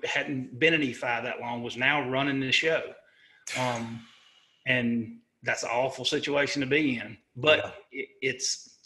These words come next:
Speaker 1: a fact of life in that situation. So you have to prepare for it. And I think he, I think he did. Um,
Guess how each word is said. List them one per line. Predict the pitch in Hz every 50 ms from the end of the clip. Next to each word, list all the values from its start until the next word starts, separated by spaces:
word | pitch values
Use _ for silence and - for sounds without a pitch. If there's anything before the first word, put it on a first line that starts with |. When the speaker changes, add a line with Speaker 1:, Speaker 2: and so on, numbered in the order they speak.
| -
Speaker 1:
a | - -
fact | - - 131 123 127 - -
of | 123 113 107 113
life | 127 139 151 160 123 110 - - - - - -
in | 123 127 127
that | 131 135 -
situation. | - - 127 117 135 123 - 127 135 139 135 - -
So | - -
you | 131 123 123
have | 120 139 135 131
to | -
prepare | 127 - 131 127 143 147 147 139
for | - - 113 117 117
it. | 117 - - -
And | 156 147 151
I | 151
think | 151 - 190 175 -
he, | 160 160 147 - -
I | 131 139
think | - 151 143 -
he | - 147
did. | 127 123 123 127 131 147 147 - - - - - - - - - -
Um, | - 139 135 131 123 123 120 120 120 - -